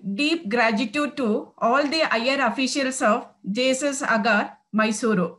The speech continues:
As a delegate, it is indeed a great pleasure me to be a part of leadership webinar series program, uh, and I take this opportunity to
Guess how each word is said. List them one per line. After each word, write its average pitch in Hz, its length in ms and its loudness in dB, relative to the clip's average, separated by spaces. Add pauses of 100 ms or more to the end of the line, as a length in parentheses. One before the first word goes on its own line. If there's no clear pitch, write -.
(680)
As 294 180 2
a 320 140 2
delegate, 247 640 0 (260)
it 226 180 -2
is 294 220 0
indeed 285 640 0 (240)
a 226 240 2
great 285 400 -2
pleasure 254 340 2
me 269 460 -2 (500)
to 254 160 0
be 247 220 2
a 247 320 2
part 262 280 2
of 254 280 2 (440)
leadership 285 600 0
webinar 247 680 2 (400)
series 294 420 0
program, 247 640 2 (560)
uh, 240 320 4
and 262 240 2
I 247 320 0 (100)
take 311 320 -2 (260)
this 262 280 -4
opportunity 277 800 0
to 277 420 -4